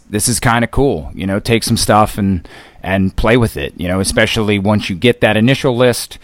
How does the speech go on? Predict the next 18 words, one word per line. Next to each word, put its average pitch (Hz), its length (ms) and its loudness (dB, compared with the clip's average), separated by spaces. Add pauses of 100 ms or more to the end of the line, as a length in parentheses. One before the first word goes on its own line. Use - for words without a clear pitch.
(220)
start 117 300 0
to 110 60 -6
see, 120 600 2 (240)
like 101 220 -8
you - 40 -8
said, 92 340 -2
one 120 280 4
word 117 420 4
that 101 140 0
can 104 100 -4
be 101 80 -4
paired 110 340 2
up 107 200 2
with 104 80 -2
another 107 580 2
or 95 120 -2
flip-flop 107 800 2
or, 95 280 -6